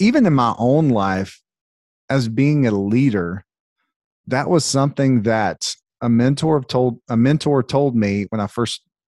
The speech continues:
when he first sat me down and said, "I had potential in leadership." And I've said it on the podcast on yours before of, I had no clue what he was talking about. And he was like, "You just need confidence." And I was like, "Hmm." And so be, being secure,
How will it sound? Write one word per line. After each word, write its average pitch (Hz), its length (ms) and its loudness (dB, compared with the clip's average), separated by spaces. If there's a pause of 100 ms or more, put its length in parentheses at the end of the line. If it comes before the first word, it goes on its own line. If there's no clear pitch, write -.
(200)
when 113 120 0
he 113 80 0
first 143 320 -2
sat 143 220 -2
me 127 100 0
down 107 300 -2
and 98 100 -4
said, 110 160 -2
"I 104 40 -2
had 107 220 -2 (160)
potential 104 460 -4
in 92 100 -2
leadership." 85 540 -6
And 90 240 -6 (160)
I've 113 180 -6
said 113 200 -2
it 104 60 -2
on 101 120 -2
the 95 80 -6
podcast 95 640 -8
on 110 140 -6
yours 101 260 -8
before 107 380 -4
of, 95 120 -4 (720)
I 127 60 -6
had 120 180 0
no 104 220 -2
clue 101 240 -2
what 90 100 -2
he 85 80 -4
was 80 140 -8
talking 85 280 -6
about. 69 280 -14 (480)
And 123 60 -2
he 135 40 2
was 123 140 0
like, 117 200 -2
"You 120 120 2
just 156 260 -2
need 110 320 0 (160)
confidence." - 800 -6 (540)
And 110 100 -6
I 110 40 -4
was 113 140 -4
like, 85 180 -8
"Hmm." 143 320 -2 (600)
And 131 340 -2
so 139 320 0 (280)
be, 196 260 0
being 185 400 0
secure, 139 720 0